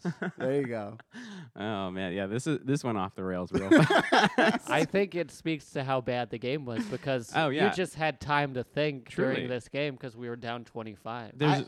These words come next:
Speaker 2: I, I
Speaker 1: yeah.
Speaker 2: paid ten dollars a day to get text messages, and that day all my text messages were just Ryan going, "I can't believe what I'm watching. This is the worst
Speaker 1: Yeah.
Speaker 2: thing I've ever seen."
Speaker 1: <laughs>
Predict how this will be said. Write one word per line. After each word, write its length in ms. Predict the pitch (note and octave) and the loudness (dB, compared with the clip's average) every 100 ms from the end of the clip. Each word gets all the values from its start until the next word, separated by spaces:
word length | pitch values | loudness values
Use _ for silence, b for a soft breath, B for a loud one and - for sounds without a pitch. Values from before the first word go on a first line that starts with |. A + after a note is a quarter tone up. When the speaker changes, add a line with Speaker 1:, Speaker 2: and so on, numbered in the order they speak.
| - | -4
Speaker 2:
I, 40 | C#3+ | 4
I 40 | |
Speaker 1:
yeah. 100 | C#3+ G#2+ | 4 4
Speaker 2:
paid 140 | E2+ | 0
ten 260 | - F#3 G3 | -2 -2 0
dollars 440 | F3 E3 E3 D3+ | -2 -2 -4 -4
a 80 | C3 | -8
day 560 | A#2 B2+ C3+ B2+ A2+ G2 | -6 -4 -2 -4 -6 -10
to 100 | C#3 | -10
get 240 | A#2 A2+ | -8 -8
text 300 | - C3 A#2+ | -8 -10 -8
messages, 640 | A#2 G#2+ - G2+ F#2+ F#2+ A2 | -10 -10 -12 -16 -14 -16 -12
and 160 | A#2 A#2+ | -8 -6
that 240 | B2 A#2 | -6 -8
day 200 | A#2 A2 | -8 -6
all 200 | - A2+ | -6 -6
my 160 | A#2 G#2+ | -8 -10
text 300 | - G2+ A#2 | -12 -12 -12
messages 440 | G#2 - A2+ F#2 | -14 -14 -14 -12
were 120 | G2+ | -14
just 260 | F#2 G#2+ - | -12 -14 -12
Ryan 420 | G2 F#2 G2+ G#2 | -10 -10 -10 -10
going, 260 | G2 F#2+ G2+ | -10 -12 -12
"I 100 | A2 | -14
can't 240 | - A2 | -12 -14
believe 240 | G2 G2 G2+ | -12 -14 -12
what 120 | F#2 | -12
I'm 100 | G2 | -12
watching. 280 | G2+ A2 G2 | -12 -12 -14
This 160 | G#2+ A#2 | -16 -14
is 120 | A#2+ | -10
the 100 | A2 | -6
worst 280 | A2 A2+ D#3 | -4 -2 2
Speaker 1:
Yeah. 80 | D3+ | 2
Speaker 2:
thing 120 | C#3+ | 0
I've 160 | B2 A#2+ | -2 0
ever 220 | F3 D3 | 2 2
seen." 300 | - A#2+ B2+ | 0 -4 -6
Speaker 1:
<laughs> 220 | - A#2+ | -4 -8